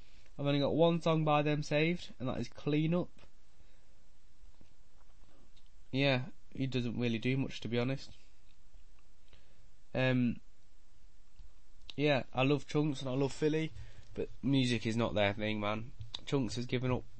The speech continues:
music. Philly doesn't really make it. He's got a drill song coming out soon. But yeah, I know, I know Young Philly is a Y and an F, but, and I'm talking about him in the C section, but he's going with Chunks, so just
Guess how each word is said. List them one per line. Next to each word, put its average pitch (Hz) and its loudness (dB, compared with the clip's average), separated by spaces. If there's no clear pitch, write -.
music. 131 2
Philly 127 2
doesn't 120 2
really 123 2
make 120 -2
it. - -10
He's 117 -2
got 120 2
a 135 4
drill 131 2
song 110 -2
coming 104 -2
out 98 -4
soon. 104 -2
But 110 6
yeah, 110 2
I 120 0
know, 117 4
I 104 0
know 110 2
Young 101 2
Philly 101 0
is 101 -2
a 101 -2
Y 98 4
and 98 0
an 98 -2
F, 95 -2
but, - -2
and 107 -2
I'm 104 -2
talking 104 -4
about 101 -2
him 98 0
in 98 0
the 98 0
C 98 0
section, 101 -2
but 101 -4
he's 101 -4
going 107 6
with 95 -4
Chunks, 98 -4
so 107 -2
just - -8